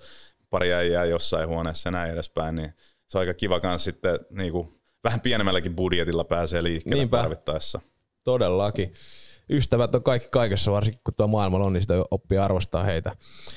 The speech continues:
Speaker 2: Mitä tuolla Jugras, niin minkälainen on niinku venäläinen koppielämä, tiedätkö? Mä tiedetään aika paljon kaikki sille, minkälaista on niinku pukuhuone-elämä ylipäätänsä urheilussa Suomessa, mut millaista on niinku venäläisessä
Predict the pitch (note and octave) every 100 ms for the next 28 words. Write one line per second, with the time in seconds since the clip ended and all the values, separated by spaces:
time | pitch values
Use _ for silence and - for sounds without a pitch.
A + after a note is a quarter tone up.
0 | - - D3+ D3+ D3 C#3+ D#3+ C3+ G#2+ G2+
1 | F#2+ F#2+ _ _ _ _ D3 F3+ E3+ C#3
2 | A2+ G#2+ G#2+ G#2+ G2 C3 A2+ F2+ E2 E2
3 | - A2+ G#2+ _ - D#2+ E2 E2 - D2+
4 | D#2+ - A2+ - _ - _ C3+ A#2+ A2
5 | A2 G#2+ G#2+ G#2 G2 G#2 G2+ G#2 G2 F#2
6 | G2 F#2 F#2 F#2+ F#2 F2+ G2+ G#2 G2+ G2+
7 | F#2 F#2+ F#2 F2+ F2+ F2+ F#2 F#2 G2 F#2+
8 | F#2+ F2+ - G#2+ F2 E2+ G#2 B2 D#3 A#2
9 | - F#2+ F#2+ F#2+ A#2+ G#2+ D#2+ C#2+ D2+